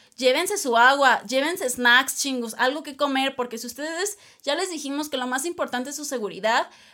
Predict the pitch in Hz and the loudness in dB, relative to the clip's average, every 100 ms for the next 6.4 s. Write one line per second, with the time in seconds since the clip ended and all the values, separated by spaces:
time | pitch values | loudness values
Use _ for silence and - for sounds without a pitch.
0 | _ - 240 226 226 - 226 262 285 349 | _ -2 0 0 -2 -8 -2 0 2 2
1 | 320 294 285 226 214 214 220 208 - 208 | 0 -4 -6 -8 -8 -8 -8 -8 -10 -10
2 | 208 226 262 254 294 294 - _ - 247 | -10 -8 -8 -6 -8 -10 -14 _ -6 -2
3 | 285 302 359 320 320 320 320 294 277 226 | 0 2 6 6 6 2 0 -2 -4 -2
4 | 214 214 277 302 302 311 277 269 302 269 | 0 6 6 8 6 4 0 0 2 2
5 | 269 277 277 269 254 226 208 226 214 226 | 2 0 0 0 -4 -6 -6 -6 -4 -4
6 | 226 247 269 277 | -2 -2 -4 -8